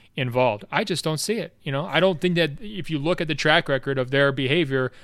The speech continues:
for not only the last five years, but the last seventy years, uh, nothing about that says, "Oh yeah, like, we're just gonna go to, like,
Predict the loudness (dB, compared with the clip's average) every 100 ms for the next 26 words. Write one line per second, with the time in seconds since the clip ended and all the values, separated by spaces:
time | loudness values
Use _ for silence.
0 | -20 -20 -4 2 6 6 4 2 0 2
1 | 2 2 -2 0 2 2 -2 -4 -8 -4
2 | -4 -2 0 2 0 0 0 0 0 -4
3 | -4 -4 -4 -6 -12 -20 -20 -4 -2 0
4 | 6 6 6 2 4 6 6 6 4 4
5 | 2 2 2 4 4 6 6 4 4 0
6 | -2 0 0 0 2 2 4 4 6 6
7 | 4 0